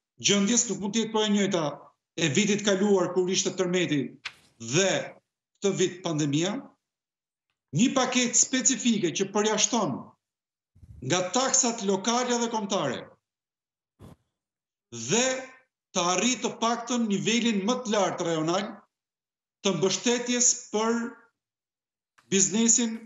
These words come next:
i cili është dëmtuar rënd nga pandemia. Pra, përjashtim taksash dhe mbështetje direkte për biznesin e goditur në zonat e tërmetit, qarkun e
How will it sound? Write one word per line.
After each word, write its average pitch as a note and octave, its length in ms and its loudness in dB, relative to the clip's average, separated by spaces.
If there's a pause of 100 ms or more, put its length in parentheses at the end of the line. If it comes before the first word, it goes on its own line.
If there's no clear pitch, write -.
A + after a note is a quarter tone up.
(220)
i D#3+ 120 -6
cili A#3 340 4
është F#3+ 140 -2
dëmtuar G#3+ 480 0
rënd G3+ 240 0
nga F#3+ 120 -2
pandemia. G3+ 520 0 (540)
Pra, G#3 260 0
përjashtim F#3 580 0
taksash A#3 460 2 (1500)
dhe F3 200 0 (340)
mbështetje A#3 680 0 (640)
direkte A3+ 560 2 (800)
për G3+ 140 0 (480)
biznesin A3 560 2
e F3+ 60 0
goditur F#3+ 500 2 (360)
në D#3 220 0
zonat G3+ 680 2
e D#3 100 -6
tërmetit, G3+ 560 -2 (880)
qarkun G#3+ 380 0
e D#3 60 -2